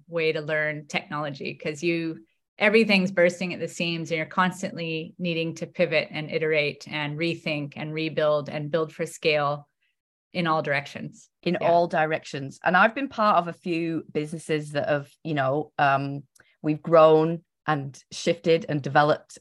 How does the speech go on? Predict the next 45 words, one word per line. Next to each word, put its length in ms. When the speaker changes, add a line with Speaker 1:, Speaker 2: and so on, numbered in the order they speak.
Speaker 2:
and 100
gone 180
through 380
the 80
roller 260
coaster 540
that 180
is, 360
you 80
know, 160
that 240
business 280
journey. 460
So 220
for 180
women 320
out 240
there, 160
'cause 140
I 100
work 200
with 100
a 40
lot 280
of 80
women 260
who 160
are 260
either 380
doing 260
things 200
on 120
the 80
side 340
that 100
they 120
wanna 340
make 400
the, 140
the 160
thing, 480
or 500
they're, 380
you 120
know, 360